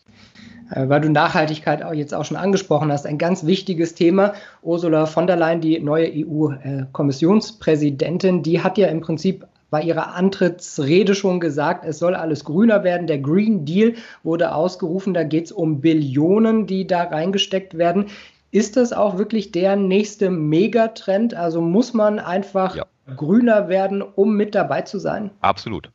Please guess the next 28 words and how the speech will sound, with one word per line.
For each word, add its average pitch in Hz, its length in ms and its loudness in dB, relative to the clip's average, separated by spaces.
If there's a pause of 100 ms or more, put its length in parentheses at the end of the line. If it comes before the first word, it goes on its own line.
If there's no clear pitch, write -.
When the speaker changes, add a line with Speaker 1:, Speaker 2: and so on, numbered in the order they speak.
(500)
Speaker 2:
Absolut. 98 400 -2
Wer 95 140 2
wissen 147 280 -4
will, 123 320 0
äh, 104 220 2
wo 113 100 -4
die 117 100 0
Reise 98 300 2
hingeht, 135 360 -2
wer 95 160 -2
wissen 117 280 -4
will, 107 200 0 (320)
ähm, 92 360 4
wo 85 360 2
er 120 80 2
künftig 113 340 -4
investieren 98 560 -4
muss, 143 300 -4
möge 117 420 2
sich 110 160 -2
die - 140 -2
Agenda 101 360 2
zwanzig 92 380 -4
dreißig, 95 560 0
äh, 87 220 0
vor - 180 2
Augen 92 220 2
führen, 95 400 -4